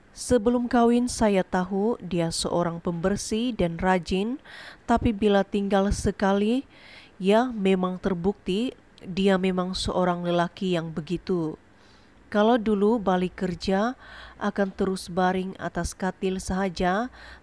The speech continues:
tapi dengan Dini dia akan terus jerit suruh saya mandi dulu." Dalam pada itu, Dini turut berkongsi kehidupan bersama istri tercinta apabila dapat merasa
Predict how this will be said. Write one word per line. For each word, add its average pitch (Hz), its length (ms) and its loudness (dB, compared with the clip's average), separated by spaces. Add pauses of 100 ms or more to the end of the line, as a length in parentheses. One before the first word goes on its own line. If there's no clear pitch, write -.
tapi 233 320 0
dengan 190 400 0
Dini 208 400 0
dia 190 240 -2
akan 175 320 -6
terus 180 400 -4
jerit 208 480 0
suruh 190 480 -4
saya 170 240 -2
mandi 170 320 -4
dulu." 170 480 0 (1120)
Dalam 233 400 2
pada 240 240 2
itu, 240 400 2
Dini 190 320 2
turut 190 400 2
berkongsi 214 880 2
kehidupan 180 640 0
bersama 190 480 -2
istri 196 400 0
tercinta 208 720 0 (480)
apabila 233 560 4
dapat 226 400 2
merasa 208 640 2